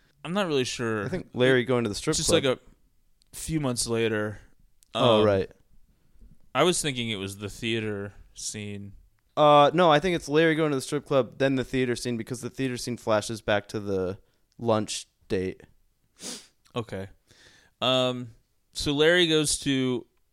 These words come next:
Speaker 1: a strip club. He's brokenhearted, and it just so happens that Alice is working at this strip club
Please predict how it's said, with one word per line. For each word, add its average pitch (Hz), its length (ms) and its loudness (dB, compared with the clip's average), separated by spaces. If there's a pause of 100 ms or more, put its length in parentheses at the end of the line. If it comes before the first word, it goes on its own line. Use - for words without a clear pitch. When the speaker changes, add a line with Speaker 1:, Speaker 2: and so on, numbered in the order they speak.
(140)
Speaker 1:
a 139 100 0
strip 120 340 -2
club. 110 360 2
He's 117 340 -4
brokenhearted, 104 960 -4 (160)
and 123 320 0
it 120 100 -2
just 135 200 0
so 131 160 4
happens 117 680 2
that 107 360 2 (340)
Alice 110 480 0
is 107 160 -6
working 110 600 -2 (100)
at 104 200 -8
this 101 180 -8
strip 107 320 -4
club 101 400 -4